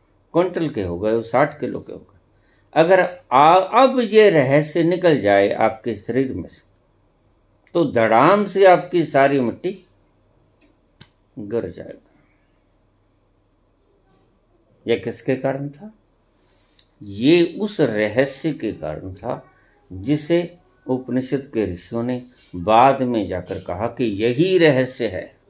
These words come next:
वो क्या रहस्य है, मैंने आपको समझाया। गर्भ में जब अंडाणु स्पर्म मिला,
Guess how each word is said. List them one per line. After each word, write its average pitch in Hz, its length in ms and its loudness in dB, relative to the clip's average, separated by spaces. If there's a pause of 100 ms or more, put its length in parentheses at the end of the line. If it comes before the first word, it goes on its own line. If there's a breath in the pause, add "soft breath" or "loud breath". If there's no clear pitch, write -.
(1000)
वो 101 100 -14
क्या 143 200 2
रहस्य 143 420 0
है, 135 80 -2
मैंने 98 280 -2
आपको 92 300 -10
समझाया। 127 540 -14 (2500)
गर्भ 196 300 2
में 214 280 0
जब 190 220 4
अंडाणु 151 580 2
स्पर्म 160 300 0
मिला, 95 440 0